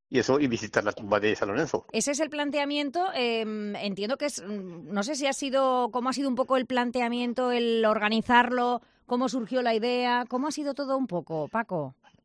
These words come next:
Speaker 1: Pues ya hace un tiempo, unos años, se hablaba de, de volver a,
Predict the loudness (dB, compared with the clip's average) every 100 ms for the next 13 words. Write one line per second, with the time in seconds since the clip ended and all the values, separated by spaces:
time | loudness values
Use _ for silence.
0 | -20 -20 0 4 6 6 6 2 2 2
1 | 4 0 -4 0 4 4 4 2 0 0
2 | 0 2 2 4 4 2 2 2 4 4
3 | 4 4 4 2 2 2